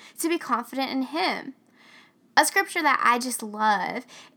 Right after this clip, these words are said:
especially to talk about confidence, is Jeremiah seventeen seven. "But blessed is the one who trusts the Lord, who confident trust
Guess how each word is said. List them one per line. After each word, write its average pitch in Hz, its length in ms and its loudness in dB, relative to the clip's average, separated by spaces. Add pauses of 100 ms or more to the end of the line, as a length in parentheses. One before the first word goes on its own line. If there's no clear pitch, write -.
(120)
especially 254 880 0
to - 140 -6
talk 214 220 0
about 214 160 -4
confidence, 202 580 -4
is 226 300 -4
Jeremiah 226 760 2
seventeen 214 720 -4
seven. - 500 -10 (360)
"But 269 200 0
blessed 294 280 2
is 359 120 -8
the 359 100 -2
one 311 200 2
who 294 180 -4
trusts 233 420 -2
the 233 140 -6
Lord, 214 440 -2
who 262 140 -2
confident 311 1000 0 (840)
trust 240 720 2